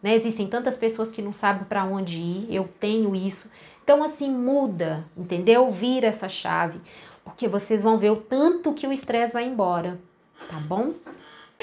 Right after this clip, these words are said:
Então, é, vocês vão ver o tanto que isso vai melhorar, entendeu? A frequência de vocês. Quando a gente lança um olhar positivo pras coisas, não quer dizer que nada de ruim vai acontecer, não, gente. Porque tem coisas que tão né, a gente tá aqui na Terra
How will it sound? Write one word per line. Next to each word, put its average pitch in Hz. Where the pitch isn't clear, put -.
Então, 226
é, 202
vocês 214
vão 247
ver 220
o 226
tanto 262
que -
isso 254
vai 226
melhorar, 185
entendeu? 185
A 214
frequência 196
de 180
vocês. 180
Quando 226
a 226
gente 226
lança 220
um 226
olhar 190
positivo 185
pras -
coisas, 202
não 196
quer 208
dizer 214
que 269
nada 226
de 233
ruim 294
vai 302
acontecer, 339
não, 370
gente. 190
Porque -
tem 440
coisas 294
que 403
tão 453
né, 302
a 339
gente 277
tá 349
aqui 330
na 466
Terra 330